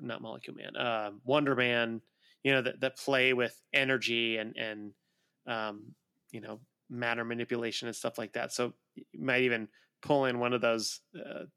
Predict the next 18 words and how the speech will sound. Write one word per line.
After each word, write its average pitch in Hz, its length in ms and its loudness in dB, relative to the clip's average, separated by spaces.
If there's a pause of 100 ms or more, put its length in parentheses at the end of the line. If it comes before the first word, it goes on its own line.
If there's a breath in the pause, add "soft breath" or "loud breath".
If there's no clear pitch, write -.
(120)
older 139 300 2
Avengers 117 400 -2
characters 117 840 -2
like - 240 -10
that, - 320 -6
that - 160 -4 (540 soft breath)
it's - 100 -6
like, 117 160 0
"Oh, 185 200 4
this 131 220 0
is 117 220 -2
the 117 140 0
new 160 200 2
Wonder 214 320 0
Man," 110 360 -4
<laughs> - 20 -4
you 123 80 -2
know, - 60 -6